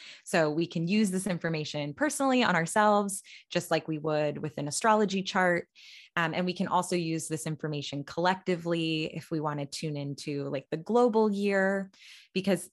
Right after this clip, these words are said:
numbers still seem to be one of the most mutually agreed upon, you know, collectively agreed upon y-, systems of measurement.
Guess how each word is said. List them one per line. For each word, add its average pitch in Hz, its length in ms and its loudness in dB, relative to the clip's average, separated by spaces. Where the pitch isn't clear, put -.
numbers 185 800 2
still 233 400 2
seem 202 320 2
to 185 140 -4
be 151 360 -4
one 160 300 -2
of 156 120 -4
the 160 100 -2
most 147 640 -6
mutually 190 500 2
agreed 156 360 -2
upon, 143 600 -2
you 165 80 0
know, 151 80 -2
collectively 170 540 0
agreed 156 360 -2
upon 139 500 -6
y-, 160 240 -12
systems 156 640 -2
of 160 200 -4
measurement. 196 800 0